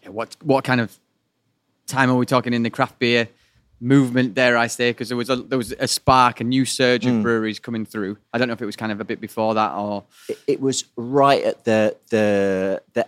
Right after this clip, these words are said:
Speaker 2: apex of that. It was twenty, so January twenty twelve was
Speaker 1: Okay,
Speaker 2: the
Speaker 1: yeah.
Speaker 2: fourth of January twenty twelve, I published my first blog post.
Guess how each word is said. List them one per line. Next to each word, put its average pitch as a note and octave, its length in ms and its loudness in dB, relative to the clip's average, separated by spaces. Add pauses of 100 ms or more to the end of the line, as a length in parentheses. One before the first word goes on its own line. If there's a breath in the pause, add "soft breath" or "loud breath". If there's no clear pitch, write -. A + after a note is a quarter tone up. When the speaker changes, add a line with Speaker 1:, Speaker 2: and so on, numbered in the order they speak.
Speaker 2:
apex B2+ 580 -2
of G#2 140 -6
that. F2+ 280 0
It - 180 -2
was G#2+ 340 0
twenty, - 580 -2
so A2+ 180 4
January C3+ 480 4
twenty A#2+ 280 -2
twelve F#2+ 520 2 (100)
was G#2+ 200 -2
Speaker 1:
Okay, G#2+ 220 -2
Speaker 2:
the G2 180 0
Speaker 1:
yeah. G#2+ 200 -6 (200)
Speaker 2:
fourth C#3 220 4
of B2+ 60 -8
January A#2+ 280 0
twenty A2 220 0
twelve, G#2 300 2
I F#2 60 2
published G#2 360 -4
my G#2 120 -2
first G2+ 280 -4
blog G#2+ 220 0
post. F#2+ 360 -2